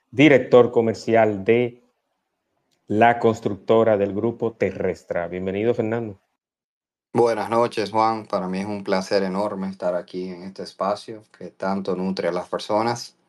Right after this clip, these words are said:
Speaker 2: Buenas noches.
Speaker 1: Gracias, gracias, Fernando, gracias. Fernando, el motivo de mi invitación y, lógicamente, del tema que tenemos, o los temas que tenemos aquí en cuestión esta noche,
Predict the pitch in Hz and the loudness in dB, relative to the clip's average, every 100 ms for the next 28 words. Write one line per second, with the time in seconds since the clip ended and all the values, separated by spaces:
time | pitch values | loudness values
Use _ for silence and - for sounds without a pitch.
0 | _ _ _ _ _ _ _ _ _ _ | _ _ _ _ _ _ _ _ _ _
1 | - 92 87 82 78 73 - - _ _ | -6 -6 -6 -10 -14 -14 -16 -18 _ _
2 | - 107 107 98 98 101 101 98 95 92 | 2 4 4 2 2 2 0 -6 -4 -4
3 | 92 95 92 - 92 - _ _ _ _ | -4 -4 -6 -8 -16 -18 _ _ _ _
4 | _ 123 160 160 139 127 123 127 135 160 | _ 4 6 8 8 8 6 6 4 6
5 | 165 165 160 156 151 127 - 101 98 95 | 6 4 4 4 4 2 2 -2 -2 -2
6 | 95 - 98 92 90 90 92 98 98 113 | -6 -8 -4 -2 -4 -6 -10 -6 -4 -2
7 | 117 113 113 110 113 107 104 98 92 90 | 0 0 0 0 0 2 0 0 -4 -6
8 | 90 _ 101 107 113 113 110 101 98 101 | -14 _ 2 4 2 0 -2 -2 -2 -2
9 | 104 110 107 - _ _ _ _ _ - | -2 -2 -6 -16 _ _ _ _ _ -2
10 | 98 - 123 104 - 95 101 104 - - | 0 4 4 4 0 -2 -2 -2 -4 -4
11 | 101 98 95 - 104 98 98 101 101 92 | -4 -2 -4 0 -2 -2 -6 -6 -6 -8
12 | - | -12